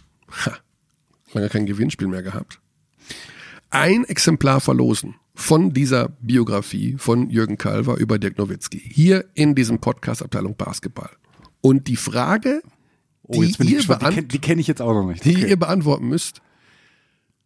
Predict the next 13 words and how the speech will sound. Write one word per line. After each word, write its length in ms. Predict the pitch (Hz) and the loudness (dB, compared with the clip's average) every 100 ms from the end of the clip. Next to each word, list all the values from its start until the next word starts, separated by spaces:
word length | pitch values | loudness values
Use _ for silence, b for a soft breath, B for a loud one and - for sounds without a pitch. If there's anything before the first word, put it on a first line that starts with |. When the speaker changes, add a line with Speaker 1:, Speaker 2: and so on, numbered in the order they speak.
| _ - | _ -14
Speaker 1:
Wo 420 | 113 101 202 262 170 | -8 2 4 4 2
war 400 | 127 127 175 214 _ - | 0 0 -2 -4 _ -2
Alex 600 | 143 175 185 - - - | 0 0 -2 -6 -8 -2
im 160 | 131 139 | 0 2
Urlaub? 300 | 113 92 - 113 | 0 -2 -12 -4
Speaker 2:
Pff. 640 | 143 175 135 - - - B B B B B - - 240 | 2 2 0 -6 -8 -12 B B B B B -20 -6 0
Speaker 1:
Denn 80 | 160 | 2
das 140 | 170 156 | 4 4
haben 160 | 240 | 4
wir 120 | 202 | 6
mehrfach 300 | 156 196 175 | 6 4 2
hier 120 | 151 139 | 0 0
gesagt. 460 | 123 117 214 - | 0 0 -2 -6